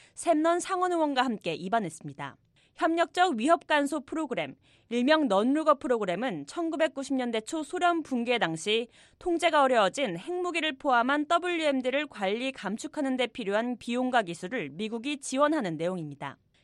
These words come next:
결의안에는 특히 넌루거 프로그램을 통해 핵 보유국의 핵 포기와 핵 과학자 재교육 지원이 이뤄지는 등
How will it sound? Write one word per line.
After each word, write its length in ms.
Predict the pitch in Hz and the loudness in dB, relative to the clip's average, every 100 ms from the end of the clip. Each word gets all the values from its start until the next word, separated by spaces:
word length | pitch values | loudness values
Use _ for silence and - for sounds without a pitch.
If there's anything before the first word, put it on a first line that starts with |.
| _ | _
결의안에는 560 | 262 247 294 277 262 | 0 4 4 4 0
특히 360 | 262 180 320 233 | -2 -4 0 2
넌루거 440 | 180 220 302 330 | 2 2 2 2
프로그램을 560 | 330 - 302 277 247 226 | 0 -4 -2 0 0 -2
통해 400 | 196 180 226 247 _ - _ | -4 -2 -2 -2 _ -20 _
핵 180 | 349 - | -2 -2
보유국의 480 | 330 320 269 311 349 | -4 -2 0 0 0
핵 220 | 381 - | -2 -4
포기와 580 | 381 254 240 262 139 120 | -4 -4 0 0 0 -6
핵 240 | - 349 - | -4 -4 0
과학자 460 | 330 311 311 311 | 4 4 4 0
재교육 500 | 302 262 220 277 302 | 0 0 -2 -2 -4
지원이 340 | - 254 247 247 | -4 0 2 0
이뤄지는 440 | 220 208 196 170 156 | 0 -2 -2 -4 -2
등 240 | 214 233 | -2 -4